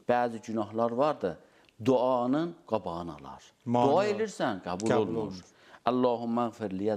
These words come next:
Speaker 1: zunubəlləti, zunubəlləti tunzilul bəla."
Speaker 2: Bəla
Speaker 1: Bəzi
Speaker 2: nazil
Speaker 1: günahlar.
Speaker 2: olar.
Speaker 1: Pəs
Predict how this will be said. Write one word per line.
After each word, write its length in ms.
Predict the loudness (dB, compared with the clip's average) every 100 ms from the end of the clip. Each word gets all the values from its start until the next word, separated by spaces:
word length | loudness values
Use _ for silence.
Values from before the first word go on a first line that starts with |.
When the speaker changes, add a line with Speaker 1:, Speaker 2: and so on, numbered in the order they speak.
| -2
Speaker 1:
zunubəlləti, 520 | -4 -2 -2 -6 -14 -12 -8
zunubəlləti 640 | 0 2 2 0 0 -4 -6
tunzilul 760 | -4 0 2 2 2 4 4 2 -8
bəla." 420 | -14 -10 -8 -8 -14 _ _ _ _
Speaker 2:
Bəla 120 | -2 2
Speaker 1:
Bəzi 240 | 2 0
Speaker 2:
nazil 120 | -2
Speaker 1:
günahlar. 280 | -2 -2 -4
Speaker 2:
olar. 200 | -4 0
Speaker 1:
Pəs 220 | 0 0